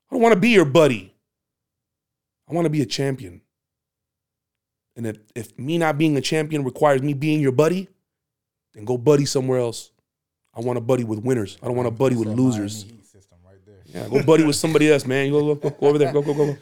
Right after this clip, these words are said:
Speaker 2: That's why Jimmy works
Speaker 1: You know what I mean?
Speaker 2: with y'all.
Speaker 1: We, we, we stay here, we work, we put it in, and if it doesn't work, then cool. We keep working.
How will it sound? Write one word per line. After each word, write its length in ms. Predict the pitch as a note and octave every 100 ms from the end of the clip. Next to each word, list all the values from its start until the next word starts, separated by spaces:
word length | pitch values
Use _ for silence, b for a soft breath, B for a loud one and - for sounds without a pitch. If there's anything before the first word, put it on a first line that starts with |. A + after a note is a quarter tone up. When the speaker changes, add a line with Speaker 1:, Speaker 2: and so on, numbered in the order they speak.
| -
Speaker 2:
That's 180 | G2+ -
why 160 | G#2
Jimmy 360 | G2+ B2 B2 D3
works 320 | A2+ B2+ A#2+
Speaker 1:
You 60 | D3+
know 60 |
what 40 | E3
I 40 |
mean? 280 | F3 F3+ F3
Speaker 2:
with 80 | E3+
y'all. 100 | D3
Speaker 1:
We, 80 | D#3
we, 120 | C3+
we 80 | D#3
stay 260 | - F3+
here, 140 | F#3 G3
we 120 | F3
work, 340 | E3+ A3 A3+
we 80 | F3
put 180 | - G3+
it 80 | G3+
in, 360 | A3 A3+ A3
and 140 | D3+ D3
if 120 | D3
it 80 | D3
doesn't 300 | G3 G3 F#3
work, 180 | A3+ A3
then 160 | D#3+
cool. 420 | C#3+ A#3+ D#3+ A#2 b b
We 80 | D#3+
keep 180 | D3+ G3+
working. 480 | F#3+ F3+ C#3 G#2